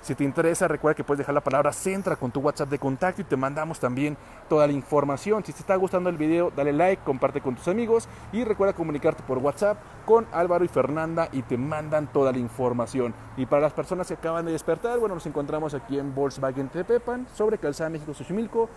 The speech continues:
en el número cincuenta y uno cuarenta y nueve. Tenemos, déjame te mostramos este Nissan Sentra con faros, este, de led. Bueno, tenemos las luces en led, sensor de apertura de puerta. Contamos también con el rin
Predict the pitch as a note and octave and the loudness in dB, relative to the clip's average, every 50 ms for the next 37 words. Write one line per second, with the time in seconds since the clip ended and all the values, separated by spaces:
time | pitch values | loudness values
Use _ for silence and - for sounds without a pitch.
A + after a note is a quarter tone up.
0 | - - - - G3+ G#3+ G#3+ G3+ D#3+ C#3+ D#3 E3 E3 D#3+ - - B2+ A#2+ - - | -18 -10 -2 0 0 2 2 0 -2 -2 0 0 0 -2 -2 -4 -4 -4 0 0
1 | C3+ B2+ B2 - B2 A#2+ B2 C3+ D3+ D3+ D3 D3+ D3 - - - C#3 C#3 C3+ C3 | 0 0 0 0 -2 0 2 2 2 2 0 -2 -4 -4 -4 0 2 2 2 2
2 | C#3 C3+ F#3+ F3 - D3 D3+ C3 C3+ C#3 C3+ C3 - D3+ C#3 C#3 C#3 C3 - - | 0 -2 -2 -4 -4 -2 -2 0 0 0 -2 -2 -2 -4 -4 -2 -4 -4 -6 -10
3 | - - - - - - - C#3+ - F3 E3+ D#3+ - D3+ C3 C3 A#2+ - D3 D3 | -18 -18 -18 -18 -8 -4 0 0 2 2 0 0 0 0 0 0 0 0 0 0
4 | D#3 E3+ E3 - D3+ C#3 - - - C3+ B2+ A#2+ A2+ G#2+ - - - - - - | 2 0 -2 -2 -4 -6 -6 -2 0 2 2 2 0 -2 -6 -16 -20 -20 -20 -20
5 | - - - - - - - - - C3 C3+ - E3 D#3 C#3 - E3 D#3+ C#3+ D3+ | -20 -20 -20 -20 -20 -20 -14 -6 -2 -2 2 2 2 2 2 2 0 0 0 0
6 | - C3 A#2+ A2+ - - C#3+ C#3 D3 D3 C#3+ - C#3 B2 - - C3+ B2+ B2+ A#2+ | 0 0 0 0 4 6 6 6 6 4 2 0 -2 -4 -2 0 2 4 4 4
7 | A2+ - - - - - - A2+ B2 A#2+ C3 C#3+ E3 F#3 F3+ D#3 E3+ C#3 C3+ - | 2 0 -4 -16 -14 -10 -2 0 2 4 6 6 4 4 4 4 2 2 2 2
8 | C#3+ D#3 E3+ F3+ - D3 B2 C3 B2+ C3+ C3+ - A2+ A2+ C3 D#3+ E3+ E3+ - - | 0 0 0 0 0 -2 -2 -2 -4 -4 -6 -6 -4 -2 0 0 0 0 -2 -6
9 | B2 A2+ - C3+ C3+ A#2 B2 A2 - - A2+ A2 A2+ A2 - E3 F3+ E3+ E3 E3 | -6 -4 -2 -2 -2 -2 -2 -4 -4 -4 -4 -4 -4 -4 -2 -2 -2 -2 -2 -2
10 | F3 E3+ E3 - - - - - - G3 G3+ F3+ F#3 E3+ E3+ E3 - C#3 B2 B2 | -4 -6 -6 -8 -14 -20 -14 -6 -4 -2 -2 0 0 -2 -2 -2 -2 -2 0 0
11 | C#3 D3 D3 C#3 - C3 B2 A#2+ A#2 A2+ G#2+ C#3 C#3+ C#3+ C#3+ | 0 -2 -2 -2 -2 -4 -2 -2 -2 -4 -4 -4 -4 -4 -6